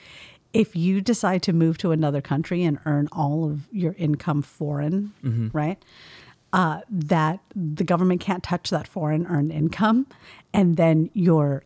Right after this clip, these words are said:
Speaker 1: loans go away in twenty-five or twenty-seven years or something. <laughs> So, uh,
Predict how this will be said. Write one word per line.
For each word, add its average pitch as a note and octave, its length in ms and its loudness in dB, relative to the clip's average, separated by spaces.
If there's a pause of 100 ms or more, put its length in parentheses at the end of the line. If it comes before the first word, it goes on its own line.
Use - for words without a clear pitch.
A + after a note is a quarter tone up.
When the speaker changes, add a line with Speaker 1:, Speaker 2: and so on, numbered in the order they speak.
(120)
Speaker 1:
loans E3+ 420 4
go D#3 180 2
away C#3+ 320 2
in C#3+ 120 -2
twenty-five D#3 1200 0
or D#3 60 -2
twenty-seven E3+ 640 2
years E3 400 4
or B3+ 80 4
something. D4+ 540 -2
<laughs> - 60 -20 (720)
So, D#4+ 440 2 (760)
uh, - 60 -6